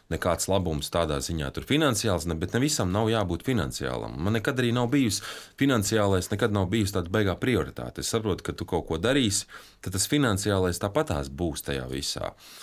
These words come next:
Nu, lūk, un tad, jā, vienkārši tu apaudz ar kaut kādām lietiņām, ar kaut ko. Protams, arī, zin kā, kas ir tas foršais, ja tu strādā, nu, pieņemsim, tas pats treneru darbs, tu jau strādā ar tādu cilvēku kategoriju, kas, zin kā,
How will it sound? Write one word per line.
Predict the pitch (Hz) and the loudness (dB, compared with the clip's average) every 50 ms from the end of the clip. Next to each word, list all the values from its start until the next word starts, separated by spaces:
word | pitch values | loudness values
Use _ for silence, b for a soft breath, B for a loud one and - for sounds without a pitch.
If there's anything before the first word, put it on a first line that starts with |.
| B B B B B B B B B B - 92 | B B B B B B B B B B 0 2
Nu, | 107 | 4
lūk, | 131 131 113 90 78 - - - | 4 4 4 4 2 0 -2 0
un | 87 90 92 92 | 0 2 2 2
tad, | 160 185 254 | 4 4 6
jā, | 311 294 202 | 6 6 6
vienkārši | 139 151 185 208 - 202 143 117 - - | 6 4 4 4 4 2 2 2 2 4
tu | 156 | 4
apaudz | 214 - - 202 143 113 98 98 | 4 6 6 4 6 6 4 4
ar | 95 - | 2 2
kaut | - 101 98 98 | 2 0 2 2
kādām | 92 82 85 82 80 90 107 | 0 0 2 2 2 2 4
lietiņām, | 131 127 - - 92 85 78 73 73 76 | 4 2 2 2 0 0 0 0 0 -2
ar | - | -2
kaut | - 110 107 107 147 | 0 0 0 2 4
ko. | 147 117 101 101 95 87 90 - - - | 4 4 4 4 2 0 -2 -6 -2 2
Protams, | 180 202 196 156 - 165 | 4 4 4 4 4 4
arī, | 147 127 110 | 4 4 4
zin | 101 135 156 | 4 2 2
kā, | 220 190 | 2 2
kas | - 160 147 - 143 | 2 2 2 2 0
ir | 120 | 0
tas | - 110 101 - | 0 -2 -2 0
foršais, | - 143 135 - - 104 82 76 - - B B B B B B B B - | 2 0 2 2 2 0 0 0 -2 -6 B B B B B B B B -2
ja | 98 95 | -2 0
tu | 95 120 - | 0 -2 -4
strādā, | - 147 143 135 131 113 101 90 82 78 78 | 0 2 2 2 4 4 2 2 2 0 -2
nu, | 98 131 135 | -2 0 2
pieņemsim, | 147 123 92 - - 85 | 2 2 2 0 -2 -6
tas | - - - | -8 -6 -2
pats | 95 101 98 - | -2 -2 -2 0
treneru | - 98 104 113 107 87 73 73 | 0 2 2 2 2 2 0 0
darbs, | 87 101 98 101 - - | 0 0 0 0 -4 -6
tu | - 135 | -2 -2
jau | 143 123 104 | 0 0 0
strādā | - 117 127 127 117 104 95 85 | 0 0 0 2 2 2 2 0
ar | 82 - | 0 -2
tādu | - - 76 76 73 - _ _ _ - | -4 -6 -6 -6 -6 -8 _ _ _ -4
cilvēku | - 113 110 92 82 85 - | 0 0 2 2 2 0 0
kategoriju, | - 202 - - 151 131 127 120 117 104 95 87 78 | -2 -2 0 -2 -2 0 2 2 4 4 2 2 0
kas, | - 85 78 | -2 -2 -2
zin | 90 101 107 | 0 0 0
kā, | 101 | 0